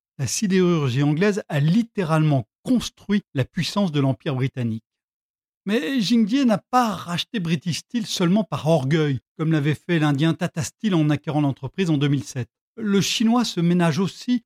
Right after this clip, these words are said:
une porte d'entrée sur le marché européen au cas où il deviendrait moins facile d'y importer des matériaux made in China.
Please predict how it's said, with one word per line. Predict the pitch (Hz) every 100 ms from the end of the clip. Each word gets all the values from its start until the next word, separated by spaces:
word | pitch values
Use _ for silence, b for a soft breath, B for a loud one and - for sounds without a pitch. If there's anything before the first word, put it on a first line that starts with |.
| 190
une | 175
porte | - 262 185
d'entrée | 175 196 - 240
sur | - 165
le |
marché | 160 220 -
européen | 147 131 131 175 196 226 -
au | 226
cas | - - 247
où | 196
il | 170
deviendrait | 147 160 170 139 135
moins | 147 226
facile | 226 160 - 220 180
d'y | 143
importer | 139 - - 214
des | 156
matériaux | 143 143 147 143 202
made | 175 160
in | 175
China. | - 160 151 131